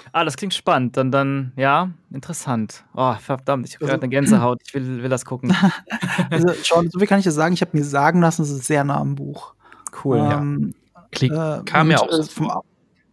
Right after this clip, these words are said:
Speaker 2: am Materialaufwand ist es auch nicht gescheitert, weil es ist die teuerste B-B-C-Produktion aller Zeiten.
Speaker 1: Wow.
Speaker 2: Äh, ich find, das sieht man auch in großen Teilen, gerade bei den Animationen, das ist denen recht gut gelungen. Ich meine, eine Serie, so Tieranimationen, so gut zu machen,
Speaker 3: Exakt.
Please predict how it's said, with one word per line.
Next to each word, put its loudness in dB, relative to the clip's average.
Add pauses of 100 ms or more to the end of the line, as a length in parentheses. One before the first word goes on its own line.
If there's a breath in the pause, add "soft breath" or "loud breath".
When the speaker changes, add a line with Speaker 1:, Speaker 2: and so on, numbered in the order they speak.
(120)
Speaker 2:
am 2
Materialaufwand 4
ist 0
es -4
auch 2
nicht 2
gescheitert, 0
weil 2
es -2
ist -6
die -2
teuerste 0
B-B-C-Produktion -4
aller -6
Zeiten. -4
Speaker 1:
Wow. 2
Speaker 2:
Äh, 0
ich -16
find, -4
das -2
sieht 0
man 4
auch 2
in 2
großen 0
Teilen, 2
gerade 0
bei 0
den -2
Animationen, 0
das 0
ist -4
denen -2
recht -8
gut 0
gelungen. 4
Ich -4
meine, 2
eine 0
Serie, 2
so 2
Tieranimationen, 2
so 2
gut -2
zu -4
machen, 2
Speaker 3:
Exakt. 0